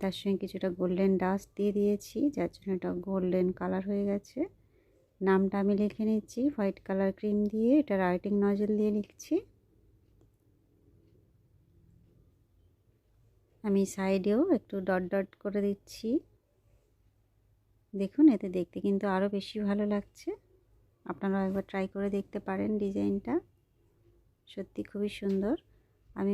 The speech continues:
কতগুলি চকো চিপস নিয়েছি, নিয়ে উপরে অল্প অল্প করে দিয়ে দিচ্ছি চকলেটের সামনে।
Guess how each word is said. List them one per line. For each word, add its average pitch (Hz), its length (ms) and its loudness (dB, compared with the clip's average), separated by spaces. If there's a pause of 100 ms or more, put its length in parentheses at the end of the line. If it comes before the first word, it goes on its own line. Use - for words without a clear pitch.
কতগুলি 196 360 -2 (100)
চকো 202 260 -6
চিপস 214 320 -4
নিয়েছি, 254 380 0 (200)
নিয়ে 180 300 6
উপরে 185 320 -4 (340)
অল্প 180 180 -8
অল্প 175 120 -8 (120)
করে 185 200 -4
দিয়ে 190 200 -4
দিচ্ছি - 340 -8 (180)
চকলেটের 180 460 -8
সামনে। 214 280 2